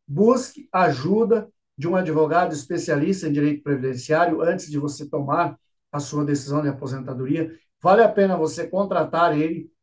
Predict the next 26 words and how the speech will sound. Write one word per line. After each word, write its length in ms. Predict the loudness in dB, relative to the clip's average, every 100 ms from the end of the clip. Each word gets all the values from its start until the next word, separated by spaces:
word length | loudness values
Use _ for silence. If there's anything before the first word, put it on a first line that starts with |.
| _
porque 320 | -8 -6 2
aí 260 | 2 6 4
ele 140 | 4
vai 180 | 2 0
estar 380 | 0 -2 -2 -8 _ _ _ _
por 180 | -6 -2
dentro 360 | 0 0 -2 0
da 100 | 0
legislação 840 | 2 -2 -4 -8 -4 -4 -4 -8 _ _ _
e 400 | 0 0 0 -6 _
mostrar 380 | 0 2 2 2
para 100 | 2
você 360 | 0 -4 -6
qual 200 | 0 2
é 60 | 4
o 80 | 4
melhor 400 | 2 2 2 0
cenário 680 | 0 0 2 -2 -2 -4
para 160 | -2 -4
se 120 | -2
aposentar. 560 | -6 -4 -2 -2 -4 -6
Essa 320 | 2 2 2
é 40 | -2
uma 60 |
informação 580 | 0 -2 -2 -2 -6 -10
valiosa. 720 | 2 4 8 8 8 6 0